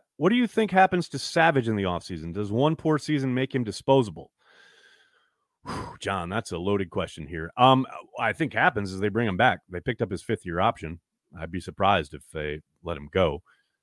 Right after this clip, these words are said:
Um, and as far as the one poor season, he has certainly regressed. I don't think there's any doubt there. But it's not like he was a world beater last year.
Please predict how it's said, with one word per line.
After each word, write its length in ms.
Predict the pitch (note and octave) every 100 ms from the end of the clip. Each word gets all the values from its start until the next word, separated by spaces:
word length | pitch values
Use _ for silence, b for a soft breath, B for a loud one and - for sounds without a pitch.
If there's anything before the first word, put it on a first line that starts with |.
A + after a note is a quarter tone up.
| _ _
Um, 520 | E2+ F2 E2+ E2+ E2+ - _ _ _
and 140 | - C3
as 80 | C3
far 300 | B3+ C#4 G#3
as 100 | A#2
the 100 | A2+
one 300 | A2+ D#3 C3+
poor 380 | - D#3+ C#3
season, 340 | G#2 B2+ A2 E2
he 100 | B2
has 120 | F3+
certainly 600 | - F#3+ D#3+ C3+ A#2+ F#2+ - _ _ -
regressed. 800 | G2+ G#2 F#2+ F2+ C#2 - - _ _ _ _ _ _ _ _ - -
I 60 |
don't 100 | A2+
think 100 | B2
there's 140 | A#2 G#2+
any 260 | B2 A2+
doubt 300 | F#2+ F2+ E2
there. 240 | - D2 - b b b b b b _
But 120 | -
it's 160 | C3 E3
not 260 | G3 A3+
like 180 | G3+ G3
he 80 | F3+
was 160 | F3 C3
a 40 |
world 420 | G#2 B2+ E3+ C#3
beater 260 | A#2+ D3+ C3+
last 460 | A2+ D3+ F3+ -
year. 160 | - -